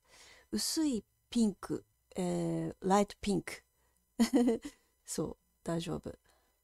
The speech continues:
そうそうそうそう。We, we, ダブリューアイじゃないかな。ワイオルさん、Yじゃなくてダブリュー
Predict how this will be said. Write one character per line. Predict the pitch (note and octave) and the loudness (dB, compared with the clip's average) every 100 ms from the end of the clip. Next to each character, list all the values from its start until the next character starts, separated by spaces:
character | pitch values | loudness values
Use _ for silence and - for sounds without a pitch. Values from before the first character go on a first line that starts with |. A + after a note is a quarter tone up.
| _ _ _ _ _ _ _ _ _ _ _ _ _ _ _ _ - | _ _ _ _ _ _ _ _ _ _ _ _ _ _ _ _ -2
そ | - G4+ | 4 6
う | |
そ | F4+ | 6
う | F4 | 6
そ | D4 | 4
う | |
そ | C4+ | 2
う。 | - - - | -2 -6 -6
We, | - B3 - _ _ _ _ _ _ _ _ _ _ - | -2 -2 -2 _ _ _ _ _ _ _ _ _ _ -6
we, | G#3+ - _ _ - - - | -4 -4 _ _ -20 -18 2
ダ | B3+ C4+ | 4 4
ブ | C4+ C4+ | 2 0
リ | C4+ | 0
ュ | C4+ C4+ C4 C4 C4 B3+ | 0 0 0 -2 -2 -4
ー | - | 0
ア | A#3 A#3 | 4 4
イ | D#3 - | 2 -6
じ | - D3+ | -8 -6
ゃ | |
な | D3+ D#3+ | -4 -4
い | |
か | - | -4
な。 | D#3 D#3+ - _ _ _ _ _ _ _ _ - | -6 -8 -10 _ _ _ _ _ _ _ _ -2
ワ | A3+ | 0
イ | C4 | 2
オ | |
ル | C4+ | 0
さ | - G3 | 0 0
ん、 | F#3 F3+ | 0 2
Y | A3 C#4 D#4 | 4 6 6
じ | G#3+ | 4
ゃ | G3 | 0
な | |
く | F3 | 0
て | D#3+ | 0
ダ | - G3 C4 | 4 4 4
ブ | C4+ | 2
リ | C#4+ C#4 | 0 0
ュ | |
ー | C#4 | -2